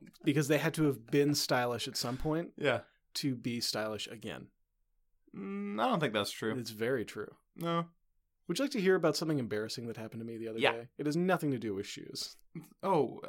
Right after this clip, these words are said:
Speaker 2: how did this? Okay. I, I'm, I'm gonna look for the link. I'm gonna try to think of, like, how did he come up with this idea?
Speaker 1: Okay. This just kinda popped into my head.
Speaker 2: 'Kay.
Speaker 1: Um, this happened to me a couple days ago.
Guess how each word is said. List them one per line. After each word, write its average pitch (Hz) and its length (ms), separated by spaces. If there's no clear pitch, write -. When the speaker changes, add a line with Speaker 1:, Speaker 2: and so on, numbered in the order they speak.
Speaker 2:
how 160 200
did 151 140
this? 147 360
Okay. 127 460
I, 156 140
I'm, 175 260
I'm 180 220
gonna 196 120
look 165 200
for - 120
the 117 100
link. 120 360
I'm 139 100
gonna 160 140
try 147 220
to 131 80
think 135 240
of, 120 100
like, 113 220
how - 320
did 113 280
he - 220
come 113 180
up 110 120
with 110 100
this - 140
idea? 104 380
Speaker 1:
Okay. - 420
This 175 140
just 175 160
kinda 170 160
popped 147 260
into 143 120
my 113 160
head. 107 420
Speaker 2:
'Kay. 120 180
Speaker 1:
Um, 117 160
this 131 120
happened 131 180
to 123 60
me 110 300
a - 200
couple 131 120
days 113 180
ago. 113 320